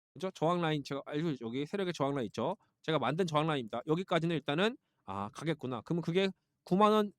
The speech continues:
언저리죠? 요거 제가 체크하면서 실시간 대응 같이 어떻게 만들어갔는지 우리가 함께 돌아오시면서 소통하시면 됩니다. 이해되시죠? 그래서 우리 영상 밑에 더보기를 눌러주시고 여기서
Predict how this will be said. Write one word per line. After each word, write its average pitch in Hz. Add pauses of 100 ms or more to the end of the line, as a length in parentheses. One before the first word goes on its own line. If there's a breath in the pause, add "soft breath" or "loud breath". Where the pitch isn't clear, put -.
(120)
언저리죠? 185 (540)
요거 214
제가 190
체크하면서 220
실시간 220
대응 151
같이 110 (680)
어떻게 196
만들어갔는지 160 (540)
우리가 143
함께 240
돌아오시면서 147 (300)
소통하시면 175
됩니다. 98 (720)
이해되시죠? 143
그래서 143
우리 143 (840)
영상 175
밑에 165
더보기를 165
눌러주시고 135
여기서 160